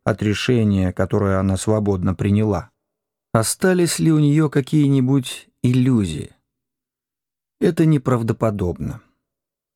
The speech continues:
Да, по мнению Зборовского, Сапега, несомненно, рассеял бы их. Она знала почерк своего мужа, а тушинский вор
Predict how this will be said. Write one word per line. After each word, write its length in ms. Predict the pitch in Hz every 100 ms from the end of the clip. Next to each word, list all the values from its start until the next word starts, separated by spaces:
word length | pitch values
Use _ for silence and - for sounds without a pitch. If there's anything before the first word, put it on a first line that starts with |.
| _ _ _ _ _ _ _
Да, 340 | 104 117 92 - -
по 100 | 110
мнению 760 | 135 156 156 147 135 120 117 -
Зборовского, 960 | 117 117 135 170 165 - - 90 85 - _ _ _
Сапега, 680 | - 113 - 139 123 127 117
несомненно, 840 | 123 113 123 117 135 147 117 101
рассеял 540 | 101 110 - 110 95 85
бы 160 | 87
их. 320 | 78 64 - _ _ _ _ _ _ -
Она 240 | 135 147
знала 340 | 135 170 123
почерк 440 | 104 127 113 107 95
своего 440 | - 110 110 104
мужа, 500 | 110 151 139 131 113 - _ _ _ _ -
а 100 | 120
тушинский 720 | - 160 - 117 - - 107
вор 340 | 123 170 165